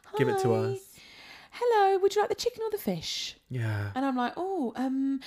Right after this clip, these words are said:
Speaker 2: chicken, please."
Speaker 1: <laughs>
Speaker 2: Do you know, my mum and sister were
Speaker 1: Mm.
Speaker 2: gluten-free for years?
Speaker 1: Yeah.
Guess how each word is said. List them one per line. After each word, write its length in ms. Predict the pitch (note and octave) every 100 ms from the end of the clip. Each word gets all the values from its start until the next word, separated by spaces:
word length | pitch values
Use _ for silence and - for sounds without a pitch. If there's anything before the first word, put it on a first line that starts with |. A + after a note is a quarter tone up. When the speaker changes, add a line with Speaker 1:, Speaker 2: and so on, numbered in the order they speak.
| - -
Speaker 2:
chicken, 280 | E4+ -
please." 460 | F#3 F3 E3+ G#3+ C#4
Speaker 1:
<laughs> 680 | A4 B4+ B4 _ - - -
Speaker 2:
Do 80 | A#3+
you 40 |
know, 160 | A3+ A#3
my 220 | A#3 A#3
mum 220 | A#3 A3+
and 120 | A3
sister 640 | - B3 - D#3+ B2 B2 - -
were 80 |
Speaker 1:
Mm. 60 | D3+
Speaker 2:
gluten-free 540 | B2 A#2+ C#3 D#3+ F#3+
for 140 | F3+ E3+
years? 500 | F3 D#3 - - C#3
Speaker 1:
Yeah. 320 | B2 G#2+